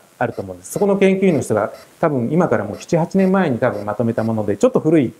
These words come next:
情報が多いかもしれませんけども、いろんなパスウェイデータベースのデータの利用状況、えー、要はその有償なのか無料なのか、どういう形で、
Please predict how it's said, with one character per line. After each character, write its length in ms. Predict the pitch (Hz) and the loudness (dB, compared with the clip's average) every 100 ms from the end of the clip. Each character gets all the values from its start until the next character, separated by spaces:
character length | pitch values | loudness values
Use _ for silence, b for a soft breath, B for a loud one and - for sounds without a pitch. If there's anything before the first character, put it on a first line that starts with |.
| - | -2
情 140 | 127 | 0
報 400 | 120 110 110 113 110 | 0 2 2 2 2
が 160 | 135 | 2
多 140 | 131 135 | 4 4
い 60 | |
か 80 | 120 | 2
も 80 | 98 | -4
し 100 | - | -4
れ 60 | 98 | -6
ま 100 | 95 | -4
せ 100 | 107 | -6
ん 60 | |
け 80 | 98 | -6
ど 100 | 107 | -2
も、 280 | 156 139 - B B - | 0 0 -2 B B 4
い 60 | 185 | 6
ろ 120 | 202 | 6
ん 60 | |
な 80 | 202 | 4
パ 140 | 196 180 | 2 2
ス 120 | 196 | 6
ウ 40 | |
ェ 80 | 190 | 6
イ 20 | |
デ 160 | 190 185 | 8 4
ー 60 | 185 | 6
タ 160 | 180 | 4
ベ 140 | 175 170 | 6 2
ー 20 | |
ス 100 | 147 | 2
の 140 | 127 | 2
デ 160 | 165 160 | 4 6
ー 40 | |
タ 80 | 131 | 4
の 120 | 135 | 2
利 100 | 127 | 4
用 200 | 160 160 | 6 6
状 160 | 151 131 | 6 4
況、 320 | - 98 85 - | 4 -4 -4 -2
え 160 | 120 117 | 0 4
ー、 20 | |
要 140 | 170 | 6
は 100 | 131 | 6
そ 80 | 139 | 4
の 80 | 123 | 2
有 140 | 135 | 2
償 180 | 131 147 | 2 2
な 140 | 131 | 2
の 80 | 120 | 0
か 100 | 110 | 0
無 100 | 110 | 0
料 160 | 113 120 | 0 2
な 120 | 117 | 0
の 100 | 101 | -2
か、 160 | 95 98 | -2 4
ど 160 | 156 | 6
う 60 | 139 | 6
い 60 | |
う 40 | 113 | 4
形 320 | 113 110 117 | 0 -2 0
で、 200 | 123 123 | 0 0